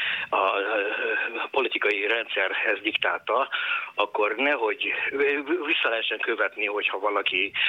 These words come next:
ö, ö, illegálisan valami dolgokat, ö,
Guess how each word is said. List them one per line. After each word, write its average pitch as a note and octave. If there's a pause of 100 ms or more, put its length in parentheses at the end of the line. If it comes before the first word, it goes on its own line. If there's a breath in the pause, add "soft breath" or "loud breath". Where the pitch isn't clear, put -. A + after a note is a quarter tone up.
(440 loud breath)
ö, F#2 (320)
ö, G2+ (120)
illegálisan G2+ (300 loud breath)
valami G2 (240)
dolgokat, G#2+
ö, G2